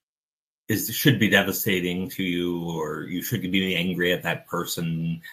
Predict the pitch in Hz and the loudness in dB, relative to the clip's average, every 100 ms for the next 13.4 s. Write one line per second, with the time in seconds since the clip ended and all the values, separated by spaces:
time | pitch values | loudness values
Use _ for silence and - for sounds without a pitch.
0 | - 95 90 95 92 82 78 - - 104 | -6 -4 2 2 2 -2 -4 -4 -2 2
1 | 95 101 110 - 76 76 - - 76 - | 6 6 4 0 -4 -4 -10 -8 -8 -8
2 | - 82 82 87 85 - 73 90 85 82 | -2 0 4 4 2 -2 -4 -2 -2 -2
3 | 82 76 - 87 - 85 80 80 78 80 | -2 -2 -2 -2 0 2 2 2 2 -2
4 | 80 85 82 85 - - 90 - 131 - | -2 -2 -2 -2 -4 -2 -2 2 2 4
5 | 139 98 95 85 87 107 82 82 - 117 | 4 4 4 4 4 4 2 -2 -2 0
6 | 113 - 98 - 90 92 98 87 - - | 2 2 -2 0 0 0 0 -4 -10 -10
7 | - - 101 139 127 113 85 87 - - | 0 4 8 8 6 0 2 0 -2 -8
8 | - - 71 - _ _ _ _ _ _ | -14 -10 -10 -12 _ _ _ _ _ _
9 | _ _ _ _ - 104 123 131 120 104 | _ _ _ _ 0 8 12 12 10 6
10 | - 113 - 92 92 90 87 85 90 85 | 2 0 0 0 0 -2 -4 -4 -4 -6
11 | - _ 113 117 113 101 87 87 80 _ | -10 _ 2 4 4 0 -2 -2 -4 _
12 | _ _ - 92 - 95 85 82 - 80 | _ _ -8 -6 0 0 0 -4 -6 -6
13 | 85 85 95 | -6 -8 -8